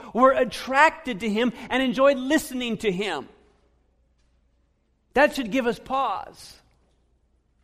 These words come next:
When those people want to hang out with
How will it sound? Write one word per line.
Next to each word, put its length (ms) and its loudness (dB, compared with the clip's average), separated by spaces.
When 500 0
those 400 4
people 720 -4
want 160 0
to 40 -2
hang 300 -2
out 220 -4
with 280 -6